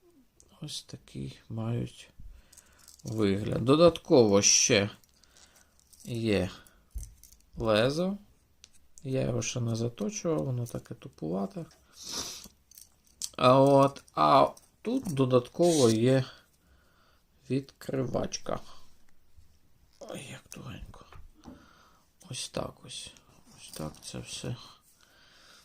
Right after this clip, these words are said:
виглядає. Ну, погодьтеся, кошти невеликі. Да, до речі, тут є кільце, є вушко, і, в принципі, о, в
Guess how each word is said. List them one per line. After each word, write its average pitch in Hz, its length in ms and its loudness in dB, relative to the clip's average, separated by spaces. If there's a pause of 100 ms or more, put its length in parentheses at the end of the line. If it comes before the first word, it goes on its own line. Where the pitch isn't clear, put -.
(220)
виглядає. 113 1120 -4 (160)
Ну, 180 200 -6
погодьтеся, 151 920 0
кошти 135 520 -6
невеликі. 135 760 0
Да, 147 260 0
до 135 160 0
речі, 127 360 0
тут 117 460 -6
є 113 200 0 (880)
кільце, 165 680 2
є 127 200 2
вушко, 147 640 -2
і, 123 320 -4
в 117 80 -8
принципі, 135 800 -6 (1120)
о, 123 340 -2
в 123 360 0